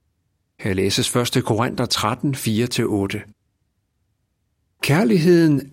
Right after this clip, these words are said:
er tålmodig og venlig. Kærligheden er ikke misundelig. Den praler ikke, og den bliver ikke stolt, opfører sig ikke uanstændigt, er ikke selvisk, lader sig ikke provokere.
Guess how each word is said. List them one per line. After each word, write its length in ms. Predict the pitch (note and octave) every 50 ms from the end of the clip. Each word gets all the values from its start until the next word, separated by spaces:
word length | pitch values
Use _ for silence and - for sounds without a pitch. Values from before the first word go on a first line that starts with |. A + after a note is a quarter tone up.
| - -
er 140 | - B2+ B2
tålmodig 920 | A#2 - - A#2+ A2 A2 A2 A#2+ D3 F#3 G#3 G#3 F3 F3 E3+ D#3+ D#3+ D#3 - - _ -
og 220 | - A#2+ B2 G#2 G#2+
venlig. 500 | A#2+ A#2+ C3+ B2 G2+ G2+ F#2 - - - _ _ _ _ _ _ _ _ _ _ _ -
Kærligheden 680 | - - B2 D3 E3+ F3+ F3+ D#3 D3 D3+ D3 C3+ B2+ A#2+ - -
er 160 | B2+ A#2+ A#2
ikke 280 | - C3+ D3+ E3 D3+
misundelig. 760 | A#2+ A#2 G#2 - - D#3+ F#3 E3+ B2 G2+ F#2+ F2+ F2 - - _ _ _ _ _ _ _ _ -
Den 140 | A2+ A2 A2
praler 380 | - - A#2 D3 F3 E3 B2
ikke, 420 | G2+ G2 G#2+ G#2+ A2 A2 G#2 G2 - _ - - - - _ -
og 100 | C3+ C3+
den 120 | C3+ C3
bliver 200 | A#2+ C3+ C3 C3+
ikke 160 | E3 F#3+ F#3+
stolt, 580 | - - - - D#3 F3+ - F3+ - - - _ _ _ _ _ _ _ _ -
opfører 340 | - B2 C3 - - C#3+ B2+
sig 160 | - C3 C3
ikke 140 | E3 F3+ G#3
uanstændigt, 880 | F#3 D3 A#2+ A2 G2+ - - - E3 B3+ B3+ - - E3+ D3+ D#3 - - _ _ _ _ _ -
er 120 | A#2+ A2+
ikke 240 | A2+ B2+ C3+ C3+ D3+
selvisk, 760 | B2 - F#3 G3+ B3 A#3+ G#3+ G3 F3 F3 - - - - - _ _ _ _ _ _ -
lader 280 | - G#2+ A2+ A#2 A#2 A#2
sig 180 | - B2+ A#2+
ikke 200 | C3 D3+ D#3+ E3
provokere. 680 | D#3 - - A#2 G#2+ A2 G#2+ - - D3 D3 C3+ G#2+